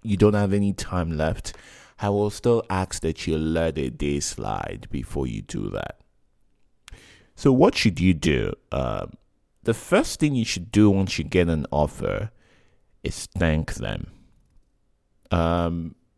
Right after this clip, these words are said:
and do it from an angle of sincerity. You know, you don't have to take any custom-made template and send. The only rule I would ask that you do is do not exceed two paragraphs.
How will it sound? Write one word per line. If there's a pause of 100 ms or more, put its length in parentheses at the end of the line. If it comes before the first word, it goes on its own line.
(300)
and
do
it
from
an
angle
of
sincerity.
You
know,
you
don't
have
to
take
any
custom-made
template
and
send. (300)
The
only
rule
I
would
ask
that
you
do
is
do
not
exceed
two
paragraphs.